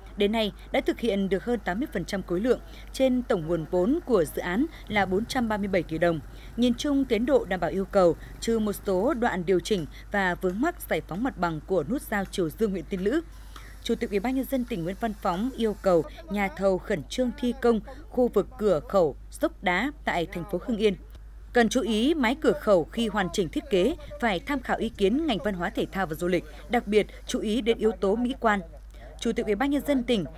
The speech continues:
đồng ý bổ sung thêm hệ thống thoát nước và chiếu sáng ở nút giao Triều Dương,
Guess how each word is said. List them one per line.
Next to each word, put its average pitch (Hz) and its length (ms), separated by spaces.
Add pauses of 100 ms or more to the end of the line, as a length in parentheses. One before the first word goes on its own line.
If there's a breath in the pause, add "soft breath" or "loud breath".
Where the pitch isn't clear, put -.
(140 loud breath)
đồng 214 180
ý 202 160
bổ 262 220
sung 254 280 (100)
thêm 226 240
hệ 185 160
thống 170 180
thoát 285 200
nước 339 160 (280 loud breath)
và 196 220
chiếu 220 200
sáng 208 420
ở 196 300
nút 311 140
giao - 180
Triều 180 200
Dương, 190 260